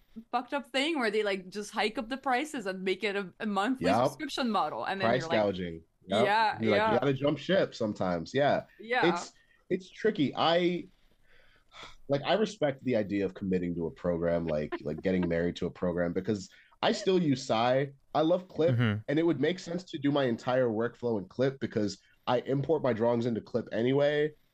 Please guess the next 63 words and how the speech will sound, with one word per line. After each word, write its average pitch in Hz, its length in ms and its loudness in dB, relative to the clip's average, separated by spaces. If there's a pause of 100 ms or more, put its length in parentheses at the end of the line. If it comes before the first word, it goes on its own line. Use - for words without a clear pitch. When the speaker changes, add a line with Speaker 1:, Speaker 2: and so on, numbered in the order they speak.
Speaker 1:
Mm. 190 240 -8 (160)
Speaker 2:
You 131 140 2
know 123 60 4
what 131 100 4
I 131 40 4
mean? 135 380 2 (300)
But - 100 2
Speaker 1:
Mm-hmm. 208 100 -4
Speaker 2:
Psy 180 200 4
is 151 180 2
just, - 460 -2
like, 101 420 0
it's, - 520 -4
it's 120 200 -4
what 131 140 2
I've 151 120 2
been 127 140 0
using 110 300 2
since 98 240 -6
I 92 60 -4
started 90 360 -4
digital 85 340 -8
art, 78 300 -6 (400)
and 110 80 -6
I'm 107 80 0
so 110 300 -2
comfortable 113 400 -2
with 120 160 0
it. 123 160 -4 (400)
And, 107 100 0
like, 95 260 -2
the, 95 120 2
Speaker 1:
Mm-hmm. 90 100 -2
Speaker 2:
the 95 60 -2
brush 104 440 -2
settings 110 320 0
are 98 80 -2
perfect 110 440 -8
for 113 200 -4
me, 107 280 0 (340)
and 101 100 -10
so 120 80 -2
I'm 113 60 0
like, 110 140 0
"I'm 117 80 0
probably 208 340 0
always 175 240 2
gonna 165 140 0
use 143 200 -2
Psy," 113 360 0 (500)
you 117 120 -2
know, 113 460 2
a-, 95 180 -4
and 107 140 0
I 104 80 2
can't 120 260 -2
see, 113 480 0
I 101 80 -2
can't 110 220 -4
see - 100 -4
something 98 420 -4
dethroning 95 600 -2
it 82 200 -6